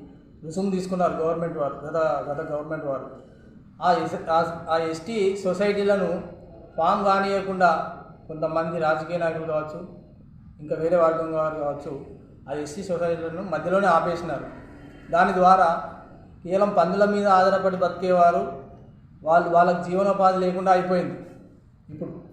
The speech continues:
వాళ్ళు బ్రతకడానికి, రోజు తిండి తినడానికి కూడా లేని పరిస్థితి ఏర్పడి,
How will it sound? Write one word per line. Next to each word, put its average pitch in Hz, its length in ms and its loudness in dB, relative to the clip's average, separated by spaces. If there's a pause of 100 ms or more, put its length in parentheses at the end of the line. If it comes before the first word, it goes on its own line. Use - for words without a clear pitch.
(580)
వాళ్ళు 175 200 0
బ్రతకడానికి, 190 640 2
రోజు 180 600 -2 (380)
తిండి 196 220 -2
తినడానికి 220 380 4
కూడా 196 400 6
లేని 190 180 -2
పరిస్థితి 175 360 0
ఏర్పడి, 165 480 0